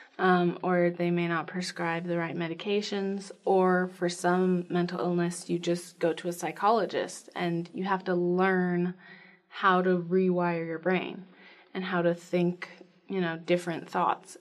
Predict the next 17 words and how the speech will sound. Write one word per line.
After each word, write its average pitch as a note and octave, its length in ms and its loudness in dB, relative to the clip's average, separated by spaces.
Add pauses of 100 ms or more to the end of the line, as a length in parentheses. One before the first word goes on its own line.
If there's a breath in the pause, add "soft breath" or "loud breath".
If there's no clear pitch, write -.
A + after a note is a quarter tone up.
and E3 320 -2
evaluate E3+ 640 0
situations E3+ 760 -6
in D#3 80 -8
a D3+ 80 -10
different - 280 -12
way. E3 260 -4 (440 loud breath)
So - 160 -4
it F#3+ 100 -4
takes G#3 420 -2
a G#3 60 -4
while. E3+ 640 -2 (100)
So - 160 -10
start E3+ 380 -2
now. C3+ 300 -6 (680 loud breath)
Start - 400 -6
looking, A3+ 600 0